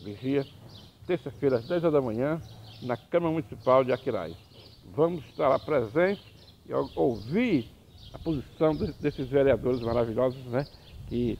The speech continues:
trazem, que sempre votam e decidem ali o melhor das categorias. E a nossa categoria já tá no rumo certo, buscando ali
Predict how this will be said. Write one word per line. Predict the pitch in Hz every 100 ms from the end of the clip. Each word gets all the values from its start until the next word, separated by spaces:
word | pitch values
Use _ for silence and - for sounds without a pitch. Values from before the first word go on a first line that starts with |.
| -
trazem, | 147 156 160 120 113
que | - 120 - -
sempre | - 180 156 147 123 113
votam | 170 170 170
e |
decidem | 147 143 151 143
ali | 127 143 - -
o | -
melhor | 131 156 139 123 135
das | 135 -
categorias. | 139 143 127 123 95 104 - - - -
E |
a |
nossa | 123 113
categoria | 131 143 127 151 170 - -
já | 143
tá | -
no | 190
rumo | 170 190 220 - - -
certo, | 170 175 - 185 - - - -
buscando | 139 - - 165 151
ali | 131 147